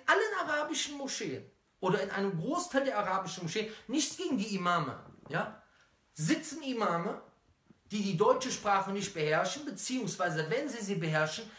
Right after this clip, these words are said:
nicht in Deutschland aufgewachsen sind, die Lebenswirklichkeit der Jugend nicht kennen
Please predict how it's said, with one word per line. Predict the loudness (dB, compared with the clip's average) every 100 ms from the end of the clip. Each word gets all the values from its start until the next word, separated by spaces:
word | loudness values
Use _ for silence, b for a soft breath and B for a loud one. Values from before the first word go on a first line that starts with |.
| B
nicht | -4 -2 -2
in | -2 0
Deutschland | 0 0 -4 -2
aufgewachsen | -2 -2 -2 0 0 0 -2
sind, | 0
die | 0
Lebenswirklichkeit | 0 -2 -2 -4 -4 -6 -6 -6 -4 -4
der | -4
Jugend | -4 -4 -4
nicht | -6
kennen | -6 -8